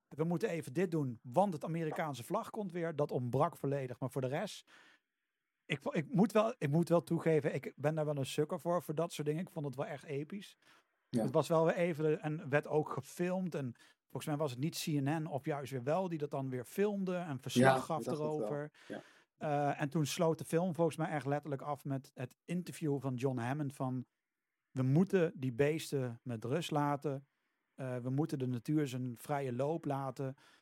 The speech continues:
Speaker 1: Eh, en laat ze maar op dat eiland. Weer lekker die naïviteit van hem van, wat maakt het uit dat we een eiland hebben met, eh, gigantische dinosaurus van dertig meter hoog en die iedereen,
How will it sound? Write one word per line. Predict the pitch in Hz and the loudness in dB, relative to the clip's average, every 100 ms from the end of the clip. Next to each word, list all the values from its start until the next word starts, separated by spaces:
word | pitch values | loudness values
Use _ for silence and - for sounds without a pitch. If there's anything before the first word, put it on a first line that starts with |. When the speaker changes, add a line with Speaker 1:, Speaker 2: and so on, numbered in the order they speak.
| _ _ _ | _ _ _
Speaker 1:
Eh, | 143 127 127 139 | -6 -6 -4 -2
en | 139 135 120 _ _ _ - | 0 0 -4 _ _ _ -10
laat | 127 135 151 170 | 0 4 6 4
ze | - 160 | 0 2
maar | 143 143 | 4 4
op | 139 135 | 2 2
dat | 131 | 2
eiland. | 147 139 131 | 2 2 4
Weer | 143 | 6
lekker | 160 151 | 6 4
die | 143 | 2
naïviteit | 143 151 127 123 156 147 - | 2 2 -2 -2 -2 -2 -4
van | 147 | -4
hem | 143 139 | -2 -2
van, | 135 131 - _ _ _ _ _ _ - | -4 -6 -8 _ _ _ _ _ _ -4
wat | 262 | 2
maakt | 262 262 | 2 4
het | 214 | 4
uit | 254 240 | 4 4
dat | 220 | 2
we | |
een | 233 | 2
eiland | 208 202 190 | 4 4 4
hebben | 190 175 | 4 4
met, | 165 139 180 | 2 0 0
eh, | 165 | 0
gigantische | 147 175 190 190 147 139 | 2 -2 0 0 -2 -2
dinosaurus | 170 156 196 170 160 | -2 2 2 2 0
van | 135 135 | -2 2
dertig | 170 165 | 2 0
meter | 151 160 160 | -2 0 0
hoog | 151 156 160 | 2 2 0
en | 190 147 | -2 -4
die | - | 0
iedereen, | 165 160 156 | 0 0 -2